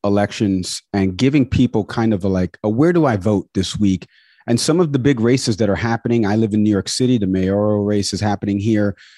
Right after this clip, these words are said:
You have the governor race that's happening in Virginia. Why don't you take our audience, if you can, a little bit into that piece and overview and, and really some of the key races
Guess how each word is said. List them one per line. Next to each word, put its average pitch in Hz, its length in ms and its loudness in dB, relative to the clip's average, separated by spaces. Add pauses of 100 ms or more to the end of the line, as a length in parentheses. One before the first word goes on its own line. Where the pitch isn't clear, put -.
(140)
You 104 100 0
have 98 140 -2
the 101 60 -4
governor 101 340 0
race 101 220 0
that's 98 140 -4
happening 101 440 -4
in 104 160 -4
Virginia. 107 600 0 (300)
Why 123 120 0
don't 175 120 -2
you 196 80 -2
take 185 180 0
our 143 220 0
audience, 123 360 2
if 104 120 -4
you 107 80 0
can, 117 280 0
a 104 60 0
little 117 220 2
bit 117 320 0
into 120 260 -2
that 101 220 -2
piece 110 240 0
and 95 80 0
overview 98 580 0
and, 98 160 -2
and 107 220 0
really 147 160 2
some 135 240 2
of 127 40 -2
the 110 60 0
key - 280 -2
races 107 640 0